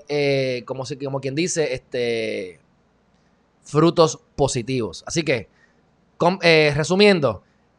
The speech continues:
escucha tus sentimientos, ya que no puedes monitorear los pensamientos, cómo me siento y cómo puedo mantenerme sintiéndome bien. Tener un propósito, tener una dirección de vida, eh, tener, ¿verdad? Eh, significado, mantenerte conectado con la gratitud,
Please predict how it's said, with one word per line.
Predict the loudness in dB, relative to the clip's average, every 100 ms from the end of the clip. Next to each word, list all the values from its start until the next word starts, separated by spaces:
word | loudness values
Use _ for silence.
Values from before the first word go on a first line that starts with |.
| 0
escucha | 0 2 0
tus | 2
sentimientos, | 0 0 0 0 2
ya | 2
que | 2
no | 2
puedes | 2 0
monitorear | 0 0 0
los | 0
pensamientos, | -2 -2 -2 -2 -4 -4 -12
cómo | -8 -4
me | -4
siento | -2 -4 -4 -6 -8
y |
cómo | -8 -6
puedo | 0 2 2 0
mantenerme | -10 -8 -8 -8 -8
sintiéndome | -10 -10 -8 -8
bien. | -10 -12 -16 _ _ _ _
Tener | -2 0 2
un | 6
propósito, | 8 10 10 10 8 4 4 -4 -6
tener | 0 4
una | 8 8
dirección | 8 4 4 8 8 8
de | 6
vida, | 6 6 4 0 -8 _ _ _ _ _ -4
eh, | 0 2 2 0 0
tener, | 0 2 2
¿verdad? | 2 8 8 8
Eh, | 4 2 -2
significado, | -2 -2 -2 -2 4 6 6 4 -8 -20 _ _ -20 _ 0
mantenerte | 0 2 0 0 0
conectado | -2 2 6 8 6
con | 6
la | 6
gratitud, | 6 4 0 -2